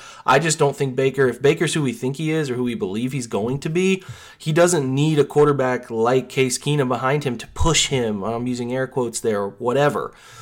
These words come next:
I don't think that that's a necessary piece to the puzzle for him unless you don't believe in him. And I think there's an element there that they're maybe ninety percent in on what Mayfield is or could be and you might not agree with that, but I just think that's the fact of the reality is those guys sit around the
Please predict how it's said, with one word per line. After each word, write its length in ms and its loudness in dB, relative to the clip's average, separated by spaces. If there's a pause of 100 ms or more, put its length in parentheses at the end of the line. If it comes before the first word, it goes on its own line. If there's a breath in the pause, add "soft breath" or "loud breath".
(200 loud breath)
I 80 -2
don't 160 -2
think 200 -6
that 100 -8
that's 200 -2
a 60 -4
necessary 580 -2
piece 340 -6
to 100 -4
the 80 -6
puzzle 320 0
for 160 -6
him 280 -8 (300 loud breath)
unless 460 0
you 120 0
don't 300 4
believe 340 2
in 120 2
him. 180 -4
And 100 -4
I 60 -4
think 220 -6
there's 240 0
an 80 -2
element 440 0
there 240 4
that 140 -6
they're 100 -2
maybe 280 -4
ninety 400 -4
percent 400 -4
in 120 0
on 200 -4
what 160 -2
Mayfield 420 -4
is 220 2
or 100 -2
could 300 -2
be 340 0 (440 loud breath)
and 80 0
you 80 4
might 160 4
not 140 4
agree 260 0
with 140 -4
that, 240 4
but 100 0
I 80 0
just 240 -4
think 140 0
that's 180 0
the 80 -4
fact 300 -2
of 40 -2
the 80 -4
reality 380 4
is 100 -4
those 200 -4
guys 200 -2
sit 200 0
around 220 0
the 60 -4